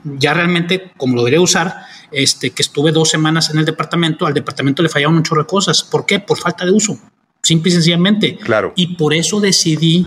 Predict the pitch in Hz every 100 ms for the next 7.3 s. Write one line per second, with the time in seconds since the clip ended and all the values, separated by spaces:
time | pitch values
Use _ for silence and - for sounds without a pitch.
0 | 175 - _ - - 151 147 135 151 160
1 | 160 - 135 123 120 160 156 160 247 233
2 | - - - _ _ _ _ _ - 156
3 | 180 170 165 165 160 147 135 175 175 226
4 | 220 175 170 196 208 170 147 123 139 185
5 | 170 190 180 165 135 151 185 180 185 185
6 | 160 135 147 180 175 185 175 135 131 156
7 | 160 160 196